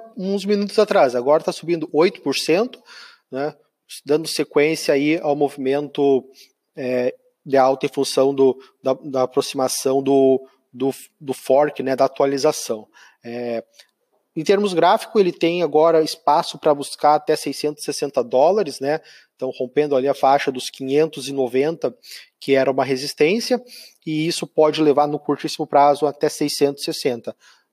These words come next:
Ah, investidores muito arrojados podem montar uma posição, mas, é, tem que ter um, uma gestão de risco muito apurada. É, então, isso era sobre as pri-, principais criptomoedas. Hoje falei um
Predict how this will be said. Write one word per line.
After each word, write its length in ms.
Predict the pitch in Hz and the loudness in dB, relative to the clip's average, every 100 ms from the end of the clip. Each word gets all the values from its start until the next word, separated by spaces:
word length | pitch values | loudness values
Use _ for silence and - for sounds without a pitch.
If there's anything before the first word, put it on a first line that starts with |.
| _ - | _ -8
Ah, 680 | 127 127 123 123 120 117 113 _ _ _ _ _ _ - | -4 -2 -2 -4 -2 -4 -6 _ _ _ _ _ _ -4
investidores 460 | 151 - 156 180 165 | 0 2 4 2 2
muito 180 | 170 | 0
arrojados 440 | 165 165 180 214 - | 2 4 4 2 -2
podem 360 | - 160 170 | 0 2 2
montar 300 | 170 165 160 | 0 0 0
uma 100 | 156 | 0
posição, 640 | 151 143 135 - - 147 226 | 0 -2 -4 -8 0 0 0
mas, 420 | 180 156 170 - _ - _ | 0 -2 -2 -6 _ -20 _
é, 180 | 127 135 | 0 0
tem 200 | - 147 | 0 -6
que 60 | 143 | -4
ter 60 | |
um, 80 | 160 151 | -4 -4
uma 140 | 160 147 | -2 -2
gestão 240 | 143 - | -2 -4
de 80 | 151 | -4
risco 300 | 139 156 - | -2 -6 -8
muito 460 | 143 143 156 180 - | -6 -6 -4 -4 -2
apurada. 640 | 151 - 156 113 90 - _ _ - - _ - | -2 0 2 2 0 -10 _ _ -20 -20 _ -14
É, 80 | 120 | -12
então, 300 | - 160 185 _ _ - | -4 -4 -6 _ _ -4
isso 300 | 220 - 233 | -4 2 6
era 200 | 190 196 | 6 4
sobre 220 | 190 185 | 2 0
as 80 | 175 | 0
pri-, 220 | - 175 | -2 -4
principais 600 | - 165 - 170 160 160 | -4 -8 -4 0 2 2
criptomoedas. 800 | - - - 175 170 226 220 - - - - | -2 -16 -6 0 4 4 0 -8 -18 -20 -6
Hoje 240 | 135 160 | 0 0
falei 240 | - 147 | 0 -2
um 60 | 147 | -2